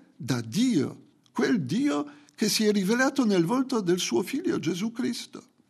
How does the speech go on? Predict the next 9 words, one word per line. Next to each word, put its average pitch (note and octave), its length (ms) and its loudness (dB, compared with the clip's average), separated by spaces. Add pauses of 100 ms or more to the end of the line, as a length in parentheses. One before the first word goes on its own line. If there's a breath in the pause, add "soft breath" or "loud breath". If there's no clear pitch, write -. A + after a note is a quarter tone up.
(600 soft breath)
Bisogna C4 680 4
partire B3 1160 -2
dalla A#3+ 540 4
fede. - 680 -4
Da B2+ 220 -4
qui G#3+ 200 -2
la F#3+ 200 4
grande G3+ 340 2
importanza F3 800 -2